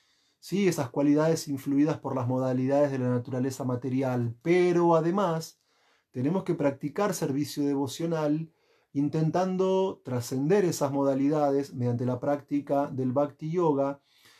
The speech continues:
y de ese modo, mediante el servicio devocional, cultivar cualidades más elevadas que la de un Shudra, de un Vaishya, de un Kshatriya o de un Brahmana,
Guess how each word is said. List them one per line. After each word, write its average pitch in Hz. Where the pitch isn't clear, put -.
y 139
de 151
ese 180
modo, 175
mediante 135
el 131
servicio 160
devocional, 151
cultivar 170
cualidades 170
más 175
elevadas 160
que 135
la 135
de 139
un 147
Shudra, 156
de 127
un 139
Vaishya, 147
de 135
un 139
Kshatriya 147
o 123
de 127
un 143
Brahmana, 160